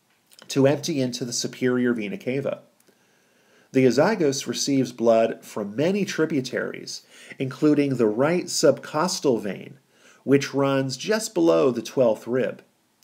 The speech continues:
the right ascending lumbar vein, which runs up the lumbar vertebrae, the accessory hemiazygos vein, and the hemiazygos vein.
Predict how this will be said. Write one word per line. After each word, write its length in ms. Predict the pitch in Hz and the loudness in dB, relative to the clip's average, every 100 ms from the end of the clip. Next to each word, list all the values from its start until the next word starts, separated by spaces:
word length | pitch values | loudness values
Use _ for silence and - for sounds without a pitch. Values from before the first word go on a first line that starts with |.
| _ _ _ _ _ _ - | _ _ _ _ _ _ -2
the 80 | |
right 500 | 120 131 151 156 - - | 4 6 6 4 -4 -6
ascending 680 | 135 - 151 143 139 131 123 | -4 0 0 0 2 2 2
lumbar 580 | 117 139 190 175 143 110 | 2 2 2 6 6 6
vein, 440 | 101 92 92 - - _ _ _ - | 0 -6 -8 -14 -20 _ _ _ 2
which 260 | 135 139 | 2 4
runs 380 | 139 131 123 113 | 4 4 2 2
up 220 | 143 - | 0 2
the 100 | 139 | 0
lumbar 460 | 127 127 127 113 104 | 4 4 4 4 4
vertebrae, 600 | 107 147 143 101 92 - _ _ _ _ _ _ _ _ _ _ | 2 0 0 -4 -6 -10 _ _ _ _ _ _ _ _ _ _
the 140 | - 131 | 2 2
accessory 1000 | 120 - - 226 240 - 135 104 90 - _ _ _ _ _ - | 2 -2 0 0 0 0 -2 -2 -6 -12 _ _ _ _ _ -4
hemiazygos 840 | 147 139 131 117 113 104 101 92 | -2 2 2 2 2 0 -4 -10
vein, 380 | 101 92 95 - - _ _ _ _ _ _ - | -10 -12 -12 -18 -20 _ _ _ _ _ _ -6
and 240 | 131 147 | -4 2
the 300 | 156 165 160 - - | 2 2 -2 -16 -4
hemiazygos 840 | 170 165 143 120 117 101 101 92 | -2 2 2 2 2 -2 -4 -10
vein. 300 | - 87 92 | -12 -16 -18